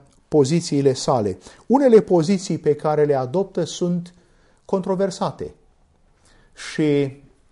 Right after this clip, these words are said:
nu este neașteptat să fie afirmații controversate, dar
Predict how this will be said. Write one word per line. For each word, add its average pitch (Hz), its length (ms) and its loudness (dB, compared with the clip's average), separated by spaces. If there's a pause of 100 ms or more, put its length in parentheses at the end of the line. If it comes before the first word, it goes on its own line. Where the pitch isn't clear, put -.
(240)
nu 156 260 0
este 160 320 2
neașteptat 143 1000 -4
să - 160 -6
fie 123 360 -2 (800)
afirmații 135 540 -4
controversate, 123 880 -2 (680)
dar 190 480 6